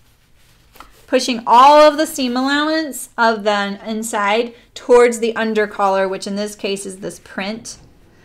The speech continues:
Getting as close to the corner as possible. And now I'm gonna arrange it. I just wanted to get started. Now I don't have to worry about it.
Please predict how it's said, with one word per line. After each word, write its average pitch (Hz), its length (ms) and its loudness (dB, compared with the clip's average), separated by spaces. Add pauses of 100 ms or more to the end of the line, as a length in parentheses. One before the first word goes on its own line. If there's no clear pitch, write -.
(180)
Getting 214 260 0
as 202 100 -8
close 269 680 0
to 294 80 -6
the 262 80 -6
corner 220 320 -4
as 202 120 -6
possible. 196 720 -4 (3500)
And 196 120 -8
now 208 140 -2
I'm 214 80 -6
gonna 196 280 -2
arrange 185 300 -6
it. 170 320 -6
I 208 100 -2
just 208 120 -8
wanted 262 180 0
to 254 60 2
get 240 180 4
started. 208 480 0
Now 202 200 -2
I 208 40 -2
don't 202 80 -2
have 196 100 -6
to 196 80 -8
worry 180 160 -4
about 180 260 -4
it. 180 220 -6